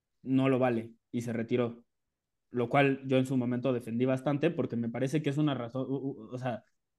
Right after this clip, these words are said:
Tua no tiene nada que demostrarle a nadie, entiendo que le encanta el deporte, pero si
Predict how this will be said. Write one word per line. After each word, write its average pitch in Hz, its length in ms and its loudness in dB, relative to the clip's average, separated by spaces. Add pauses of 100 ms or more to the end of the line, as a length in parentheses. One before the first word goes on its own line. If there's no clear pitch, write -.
(500)
Tua 185 220 12
no 190 200 4
tiene 175 240 6
nada 170 260 4
que 151 80 0
demostrarle 127 560 2
a 131 60 2
nadie, 160 500 4 (400)
entiendo 143 360 4
que 127 120 2
le 123 80 2
encanta 147 300 2
el 156 60 4
deporte, 156 440 2
pero 131 200 4
si 131 360 -2